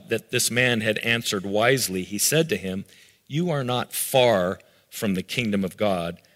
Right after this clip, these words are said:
And from then on, no one dared ask him any more questions. We want to talk about the law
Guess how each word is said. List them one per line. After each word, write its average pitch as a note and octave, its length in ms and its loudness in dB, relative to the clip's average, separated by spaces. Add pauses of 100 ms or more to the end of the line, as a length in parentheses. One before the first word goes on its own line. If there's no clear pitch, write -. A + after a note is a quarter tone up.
(120)
And - 180 -6
from G#2+ 280 -2
then C3 400 4
on, G#2+ 460 -2
no B2 200 2
one G#2+ 300 0
dared F#2+ 480 2 (260)
ask G#2 340 0
him F#2+ 220 -6
any A2 240 0
more F2 340 -6 (300)
questions. - 800 -4 (1600)
We G2+ 80 -2
want G#2 160 0
to A2 60 -2
talk G#2+ 320 0
about F#2 400 -4
the F2+ 60 -4
law F2+ 720 0